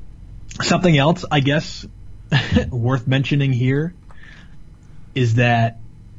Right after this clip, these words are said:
uh, the dream of the city, which Zavala mentions in that quote about strikers,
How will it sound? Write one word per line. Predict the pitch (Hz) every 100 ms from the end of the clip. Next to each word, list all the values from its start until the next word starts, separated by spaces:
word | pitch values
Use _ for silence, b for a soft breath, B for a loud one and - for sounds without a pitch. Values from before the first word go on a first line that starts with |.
| - - - - - - - - - - - - - -
uh, | 123 113 120
the | 117 120
dream | 113 123 131 143 143
of | 139 123
the | 120 113
city, | - 127 156 208 - - - - - - - - - - -
which | 139 120 113 - -
Zavala | 127 120 107 107 117
mentions | 123 131 - 160 180
in | 139 113
that | 110 110
quote | - 107 110 -
about | 110 107 104
strikers, | - - 117 117 147 160 -